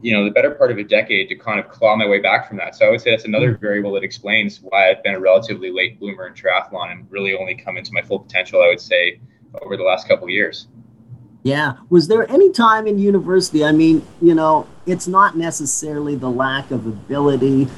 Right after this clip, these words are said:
Speaker 2: especially at high level academics. It's, it's this, you know, determination. And then, of course, it works well with triathlon. I think we both talked about, you know, what equals success, consistency over time through the good and the bad.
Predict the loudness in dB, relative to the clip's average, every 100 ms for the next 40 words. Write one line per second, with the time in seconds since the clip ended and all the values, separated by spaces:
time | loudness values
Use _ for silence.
0 | -18 -4 -4 -2 -2 -2 -4 -6 -6 -4
1 | -4 0 2 2 2 0 0 -6 -6 -4
2 | -4 -4 -4 -6 -4 -2 -2 -4 -4 0
3 | 0 0 2 4 4 4 2 -2 -2 2
4 | 4 4 4 2 0 -2 -4 -4 -4 -4
5 | -14 -6 -2 0 -2 -4 -4 -4 0 0
6 | 0 -14 -6 0 0 -2 -6 -8 -8 -10
7 | -4 -6 -4 -8 0 2 2 -2 -4 -4
8 | -2 -6 -6 -12 -20 -20 -6 -2 0 -2
9 | -8 -6 -6 -6 -6 -6 -2 0 0 -2
10 | -8 -6 -4 -4 -4 -4 -2 0 0 -4
11 | -2 0 0 -2 -8 -8 -6 -6 -4 -2
12 | -4 -4 0 2 2